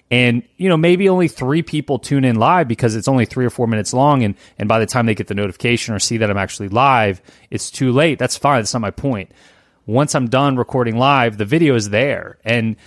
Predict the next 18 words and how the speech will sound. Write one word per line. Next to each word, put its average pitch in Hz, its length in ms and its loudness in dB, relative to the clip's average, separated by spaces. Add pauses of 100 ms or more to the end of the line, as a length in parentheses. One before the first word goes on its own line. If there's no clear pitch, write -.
(280)
and 117 180 -2
the 117 200 2
engagement 123 580 0
and 117 80 -2
interaction 113 600 0 (100)
and 95 100 -10
people 123 220 -2
actually 110 300 0
seeing 156 460 2
that 117 180 0
video 143 480 2
is 110 160 -4
so 147 340 0
high. 135 280 -4
And 98 120 -4
it's 95 120 -10
higher 135 540 0
than 110 460 -2